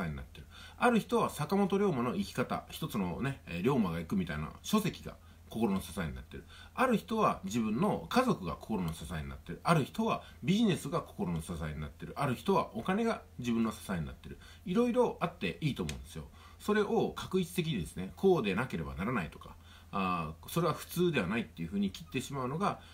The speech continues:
またな、良くないことかなとは思うんですけどもね。皆さんどうお感じでしょうか？で、今回ね、何が言いたいかっていうと、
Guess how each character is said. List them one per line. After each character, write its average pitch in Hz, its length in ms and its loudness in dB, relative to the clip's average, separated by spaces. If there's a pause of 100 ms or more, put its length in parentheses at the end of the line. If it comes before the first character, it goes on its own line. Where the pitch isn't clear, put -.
(160)
ま 107 100 -4
た 107 100 0
な、 82 720 -2
良 113 120 -2
く 98 100 -6
な 90 100 0
い 82 40 -6
こ 78 100 -10
と - 80 -12
か 110 100 -6
な 156 140 0
と 110 80 -4
は 82 80 -2
思 95 140 -2
う 98 40 0
ん - 20 -2
で 78 80 -6
す - 80 -12
け - 60 -14
ど - 80 -8
も 117 60 0
ね。 120 80 0
皆 104 180 0
さ 92 80 -8
ん 85 60 -4
ど 101 100 0
う 101 40 0
お 90 40 -2
感 85 180 -6
じ 76 80 -8
で 80 60 -8
し - 100 -10
ょ - 80 -14
う - 60 -20
か？ - 100 -18 (460)
で、 - 260 0 (360)
今 285 160 2
回 98 160 2
ね、 82 240 -8
何 196 180 2
が 117 60 4
言 90 80 0
い - 20 -6
た 80 80 -6
い 76 60 -8
か - 80 -14
っ - 40 -14
て - 140 -18
い - 40 -14
う - 20 -18
と、 107 260 -2